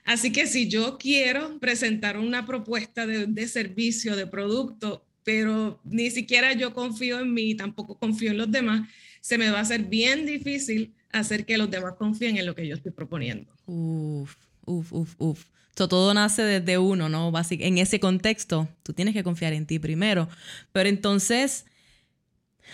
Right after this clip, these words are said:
Speaker 2: rápidamente, ¿qué nosotros podemos ir desarrolla-, haciendo para desarrollar esa autoconfianza en ese caso? ¿Hay algún, tienes algún tip o algo que haya funcionado para ti, eh, en ese contexto?
Speaker 1: Pues definitivamente esa, ese autoconocimiento es lo primero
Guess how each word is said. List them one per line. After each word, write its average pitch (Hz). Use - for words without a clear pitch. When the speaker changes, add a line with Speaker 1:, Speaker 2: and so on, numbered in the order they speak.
Speaker 2:
rápidamente, 180
¿qué 175
nosotros 180
podemos 190
ir 196
desarrolla-, 185
haciendo 226
para 170
desarrollar 156
esa 160
autoconfianza 165
en 147
ese 143
caso? 135
¿Hay 147
algún, 226
tienes 208
algún 220
tip 226
o 196
algo 180
que 196
haya 202
funcionado 185
para 185
ti, 196
eh, 165
en 175
ese 165
contexto? 170
Speaker 1:
Pues 247
definitivamente 240
esa, 240
ese 220
autoconocimiento 226
es 196
lo 196
primero 185